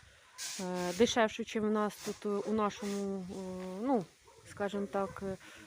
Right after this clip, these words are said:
е, отут, е, де я живу, і по сусідству, е, в селах, то продава-, продають, е, кукурузу по п'ять тисяч за тонну. Е, а я знайшла по чотири тисячі за тонну.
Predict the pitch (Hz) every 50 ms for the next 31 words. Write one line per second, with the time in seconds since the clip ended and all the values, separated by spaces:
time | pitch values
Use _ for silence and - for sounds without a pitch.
0 | - - 202 190 190 190 - - 202 - 233 - - - 214 208 202 185 196 208
1 | 233 254 277 240 240 220 208 220 226 226 - 208 208 202 202 - 196 202 - -
2 | 208 - - 254 262 240 - - - 226 226 220 214 - - - - - - -
3 | 196 196 190 - - - 233 233 240 240 226 214 - - 208 208 208 202 - 208
4 | 208 190 202 202 202 214 220 - 220 - - 208 190 208 214 220 226 240 233 -
5 | - 214 208 202 - 214 202 - 220 220 233 208 208 220 202 - - 208 220 220
6 | 214 214 208 - - 220 220 220 220 - - 220 214 208 - 214 202 190 185 196
7 | 208 208 - 208 196 180 180 175 180 175 175 - - - - - - - 190 185
8 | 180 175 175 180 - - 208 214 214 208 208 - - - 208 220 233 233 247 233
9 | 226 226 214 - - 233 233 226 - - 226 220 - - - - 233 233 233 220
10 | - 233 220 - - 214 - 220 208 190 208 202 - 269 294 320 311 294 277